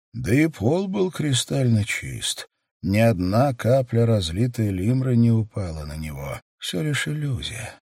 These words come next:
Но и в этом кошмарном сне наяву оставалось то, что было физически ощутимо: опасность и страх. Подавальщики приблизились ещё на шаг.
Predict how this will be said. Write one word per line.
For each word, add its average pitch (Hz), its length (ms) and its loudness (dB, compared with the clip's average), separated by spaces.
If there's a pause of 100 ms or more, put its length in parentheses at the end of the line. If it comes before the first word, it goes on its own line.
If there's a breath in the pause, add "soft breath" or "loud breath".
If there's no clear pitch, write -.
(160)
Но 98 200 0
и 98 120 2
в 92 160 0
этом 113 440 2
кошмарном 98 800 0
сне 123 480 0
наяву 104 680 0 (100)
оставалось 123 960 0
то, 143 200 -2
что 123 260 -2
было 131 300 2
физически 123 760 -2
ощутимо: 117 920 -4
опасность - 1080 -6 (200)
и 80 140 -8
страх. - 760 -8 (220)
Подавальщики 110 800 2
приблизились 120 800 0
ещё 131 360 -6
на - 160 -10
шаг. - 400 -8